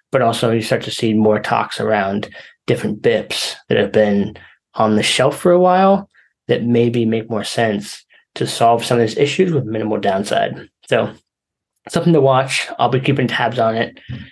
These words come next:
but yeah, interesting. So yeah, that is it for this week in Bitcoin. I am your humble host, Jacob Brown,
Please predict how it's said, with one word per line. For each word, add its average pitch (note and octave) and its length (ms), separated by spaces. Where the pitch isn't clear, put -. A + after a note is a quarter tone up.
but G#2 480
yeah, - 220
interesting. - 680
So C3+ 100
yeah, D#3+ 260
that C3 160
is C3 200
it D#3+ 440
for A#2+ 100
this B2 260
week - 460
in A2 180
Bitcoin. G3+ 680
I A#2+ 140
am A#2 100
your A#2 120
humble A#2 280
host, A#2 480
Jacob A#2 300
Brown, C3+ 580